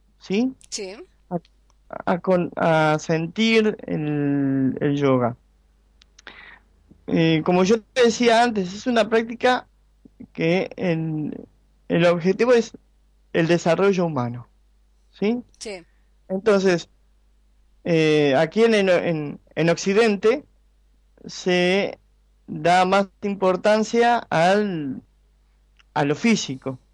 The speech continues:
Speaker 1: porque así es nuestra formación muchas veces, ¿sí?
Speaker 2: Ujú.
Speaker 1: Entonces, permitir que el cuerpo nos diga qué es, eh, lo que está bien, qué es lo que necesita, y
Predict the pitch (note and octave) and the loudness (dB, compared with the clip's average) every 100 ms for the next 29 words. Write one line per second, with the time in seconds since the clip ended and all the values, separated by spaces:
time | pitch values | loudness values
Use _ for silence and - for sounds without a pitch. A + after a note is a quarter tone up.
0 | _ _ _ _ _ _ _ C#3 C3 C#3 | _ _ _ _ _ _ _ -10 -8 -4
1 | F3+ F3+ - D#3+ - C3+ C#3+ C3+ C3+ - | -2 -2 -2 -4 -2 -4 -2 0 0 0
2 | D#3 B2 C#3+ C#3 C3 B2 B2+ - C3 - | -2 -2 -6 -12 -10 -8 -8 -8 -10 -4
3 | F#3+ G#3 A#3+ G#3+ G#3+ _ _ _ _ _ | -4 -4 -10 -20 -20 _ _ _ _ _
4 | _ _ F#3 F3+ G3+ G3+ G3 - _ _ | _ _ -4 0 2 2 0 -6 _ _
5 | _ _ _ _ - F#3 F#3 F#3+ F#3+ A3 | _ _ _ _ 0 2 2 -2 -2 0
6 | A#3 A#3+ A#3 _ F3+ E3+ E3+ - G#3+ G3+ | 0 -2 -10 _ -2 -2 -2 0 2 2
7 | G3 G3 F#3+ _ F3+ E3 D#3 D3+ G3 G#3 | 0 -4 -6 _ -4 -2 -2 -2 -2 0
8 | E3+ F3 E3 _ _ F3+ F3+ F#3 - - | 0 0 -4 _ _ 0 2 0 -6 -20
9 | - - D#3+ D3+ D3 C#3+ C#3+ D3 D3 D3+ | -20 -8 -2 0 0 0 0 0 0 0
10 | D3 - E3 D#3 C3+ C3 C3 F3 F3 E3+ | -6 -2 -2 0 0 -2 -2 -2 -2 -2
11 | D3+ C#3+ - C3+ - C#3 C3 B2+ - _ | -2 -4 -6 -10 -6 -6 -4 -10 -12 _
12 | _ _ _ _ _ _ _ _ - E3 | _ _ _ _ _ _ _ _ -2 0
13 | F3+ | 2